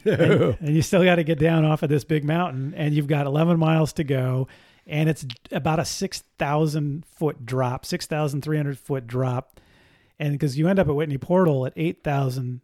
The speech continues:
Speaker 2: three hundred and forty feet, which is two thousand five hundred and forty-two meters. There are, though, two camping areas
Speaker 1: Yeah.
Speaker 2: on the way down. So you, you don't have to go all the way out the same day. Trail camp, which is at about twelve thousand feet,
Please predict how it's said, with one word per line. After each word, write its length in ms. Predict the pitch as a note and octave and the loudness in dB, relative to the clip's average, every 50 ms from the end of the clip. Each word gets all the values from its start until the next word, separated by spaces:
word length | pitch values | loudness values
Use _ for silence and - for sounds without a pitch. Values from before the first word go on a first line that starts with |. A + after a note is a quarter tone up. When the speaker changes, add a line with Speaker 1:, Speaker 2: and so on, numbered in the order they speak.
| _ | _
Speaker 2:
three 220 | - - C3 D3+ D#3 | -10 -6 -4 -2 -2
hundred 260 | C#3+ D#3 D3 C#3+ D3+ | 0 -2 -2 -4 -4
and 160 | C#3 B2+ A#2+ | -8 -10 -8
forty 340 | - - C#3+ C#3+ C3+ C3 A#2+ | -4 -2 0 0 0 -2 -4
feet, 340 | - - - D3 A#2+ C3+ - | -6 -4 -4 -4 -4 -4 -6
which 160 | C3 C3 - | -8 -8 -6
is 120 | C#3 B2+ | -8 -8
two 160 | - - E3+ D#3 | -6 -4 -4 -4
thousand 500 | - D3+ C3+ C3+ C3+ A#2+ B2+ B2+ A#2+ - | -2 -2 -2 -2 -2 -4 -4 -8 -10 -8
five 240 | - C3+ B2 C3 | -8 -6 -4 -4
hundred 260 | B2+ C3 C3 B2 C3+ - | -4 -4 -4 -6 -8 -10
and 140 | C3+ A#2+ | -12 -10
forty-two 560 | - - C#3 B2 B2 B2 - - B2 A#2 A#2 - | -8 -6 -6 -6 -6 -8 -8 -8 -8 -8 -8 -8
meters. 560 | - B2 B2+ B2+ A#2 A#2+ A2+ A2+ A#2+ - - _ _ _ _ _ _ _ _ _ _ _ _ | -6 -6 -4 -4 -4 -4 -6 -8 -10 -12 -16 _ _ _ _ _ _ _ _ _ _ _ _
There 160 | - E3 E3+ | -4 -2 0
are, 260 | F#3+ G#3 B3 C4 B3+ A#3+ | 2 2 4 4 4 4
though, 160 | F#3 D#3+ D#3+ | 4 2 2
two 200 | D#3+ - B3 A3+ | 0 -2 -4 -2
camping 420 | - - A3 G#3+ F#3+ G3+ F3 E3+ | -2 -2 -2 0 0 0 0 0
areas 300 | E3 D#3+ D#3 D#3 D#3+ C#3 | 2 2 2 2 2 2
Speaker 1:
Yeah. 80 | D#3+ D#3+ | 2 0
Speaker 2:
on 40 | D#3 | 2
the 80 | D#3 | 2
way 140 | D3+ D#3 D#3 | 2 2 2
down. 300 | D3+ E3 D#3+ C#3+ C3+ C#3 | 2 2 0 0 0 -2
So 240 | - - D#3+ D3 C#3 | 0 0 2 2 2
you, 240 | C#3+ D3 D3 C#3+ - _ | 2 0 -2 -4 -6 _
you 360 | - D3+ D3 D3+ D3 C#3+ C#3 | 0 2 2 4 4 2 2
don't 240 | C3+ E3 F#3 G#3+ G3+ C#3 | 2 2 2 0 0 -2
have 240 | D3 E3+ E3+ - - | 0 0 0 0 0
to 200 | F#3+ E3+ D#3+ D#3 | 2 2 2 2
go 140 | D3 D3+ D3 | 2 2 2
all 140 | D3+ D#3 | 2 2
the 60 | D3+ D3 | 2 0
way 100 | D3 C#3+ | 0 -2
out 140 | C#3 C#3+ | -4 -6
the 80 | - D#3 | -6 -8
same 240 | - - D3+ C#3+ D#3 | -4 -2 -2 0 0
day. 300 | C#3+ C3+ C3 C3 C#3+ D3 _ - - - - _ _ _ _ | 0 0 0 -2 -2 -4 _ -14 -20 -20 -20 _ _ _ _
Trail 260 | - - F3+ E3+ F3 | 0 2 4 4 2
camp, 420 | E3 - - F3 D#3+ E3+ - - - - | 2 0 -2 0 0 -2 -4 -8 -12 -12
which 160 | D#3+ D#3 - | -10 -6 -4
is 100 | D#3 C#3 | -4 -2
at 100 | D#3 D3+ | -2 -2
about 280 | C#3 D3 C#3+ D3 - - | -2 -2 -2 -4 -4 -4
twelve 260 | - D#3+ D3+ D3+ C#3+ | 0 0 0 0 0
thousand 520 | - C#3+ C3+ C#3 B2+ C#3 C#3 B2+ B2 A#2 | -2 -2 -2 -2 -2 -2 -4 -6 -6 -8
feet, 320 | - - E3+ E3 E3 - | -4 -2 0 0 0 -2